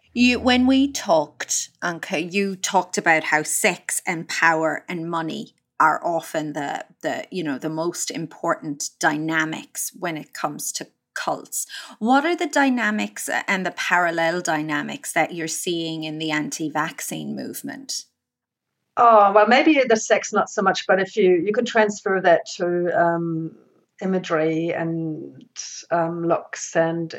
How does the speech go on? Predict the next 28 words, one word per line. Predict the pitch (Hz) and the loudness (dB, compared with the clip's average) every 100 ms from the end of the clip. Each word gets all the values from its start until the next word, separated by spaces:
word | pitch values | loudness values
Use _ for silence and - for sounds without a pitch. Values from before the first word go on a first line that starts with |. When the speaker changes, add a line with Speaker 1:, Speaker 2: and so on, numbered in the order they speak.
| - | -6
Speaker 2:
Instagram | 185 180 180 - 151 151 165 | -6 -6 -8 -2 -2 -2 -4
influencers | 190 - 156 156 156 151 | -6 -2 -4 -4 -10 -6
and | 185 | -4
all | 170 | -2
that. | 170 143 - | 0 0 -2
So, | - 185 | 2 4
but | 214 208 | 4 6
let's | 262 254 | 4 2
put | - 277 - | 0 0 4
that, | 208 208 - | 4 4 0
that | 220 226 | 4 6
aspect | 208 - - 165 | 4 2 -6 -6
aside, | 156 - 196 190 175 185 | -8 0 4 6 4 2
but | 185 | 2
definitely, | 214 214 214 208 185 180 | 2 2 -2 2 4 4
um, | 175 175 170 | 2 0 -4
power | - 175 175 175 | -4 0 2 2
and | 165 165 | 0 0
money. | 165 214 165 - - - - - | -2 -2 -4 -4 -16 -14 -12 0
I | - | 2
think | 233 339 | 4 4
it's | 247 - | 4 0
more | 226 214 226 220 | 2 6 8 8
the, | 214 196 190 180 185 | 8 8 8 6 4
um, | 185 185 180 175 180 170 _ _ - - _ | 2 2 -2 -4 -6 -10 _ _ -16 -16 _
the | 180 175 | -6 0
belonging | 170 165 196 254 277 | 4 4 4 0 -4
side. | - 247 277 302 | 0 4 6 6